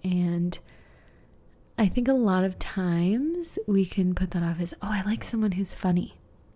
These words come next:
I'm funny, okay? <laughs> I don't embody play. There's a difference. And I appreciate humor, but I don't embody play. I, I will someday embody play,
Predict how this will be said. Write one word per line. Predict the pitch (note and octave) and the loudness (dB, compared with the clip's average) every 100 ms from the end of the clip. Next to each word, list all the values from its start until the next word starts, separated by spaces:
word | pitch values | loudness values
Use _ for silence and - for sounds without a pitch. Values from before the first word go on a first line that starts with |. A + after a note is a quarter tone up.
| - - - - | -16 -16 -16 -6
I'm | F#3+ B3 E4 | 0 2 2
funny, | D#4 - B3 - - - - | 2 4 4 4 -2 -8 2
okay? | G3 - F#3+ A3+ - | 4 4 0 0 -4
<laughs> | - - - - - - - - - - - - - - | 2 4 4 -2 -12 -18 -12 -4 -2 -2 -6 -10 -8 4
I | A3+ A3+ | 6 8
don't | C4 B3 A3+ | 6 6 4
embody | G#3 G3 G3+ | 6 6 4
play. | G3+ C4 C4 E3+ F#3+ - - | 4 6 6 6 2 -4 4
There's | A#3+ A#3+ | 6 6
a | B3 | 6
difference. | B3 A3+ G3 - - - - - - - - - - - - | 4 4 0 -2 -4 -6 -6 -8 -18 -20 -20 -20 -20 -10 -2
And | A#3 A3+ A3 G#3+ G#3+ A3 - - - - - - | 2 2 0 0 0 -2 -6 -14 -14 -14 -6 2
I | G3+ | 4
appreciate | A3 A3 A#3+ A3+ - G#3+ G3 | 4 4 2 2 0 0 2
humor, | F#3 F3+ F3+ F#3 F#3 - | 2 2 0 -2 -6 0
but | G#3 | 2
I | G#3 | 2
don't | G3 G3+ - | 4 2 4
embody | G3+ F#3+ F#3 F#3+ | 2 2 0 0
play. | - G#3+ G3+ F#3+ - G3 G3+ - | 0 0 2 2 0 -4 -4 2
I, | G#3+ G#3+ - | 4 4 2
I | G#3 G#3 G#3+ | 0 4 4
will | G#3 G#3 | 4 2
someday | - G3+ A3 B3 | 2 2 4 4
embody | A#3 G#3 F#3 F3+ | 2 2 2 2
play, | F3+ F3+ E3+ E3+ F#3+ | 0 -2 0 0 -2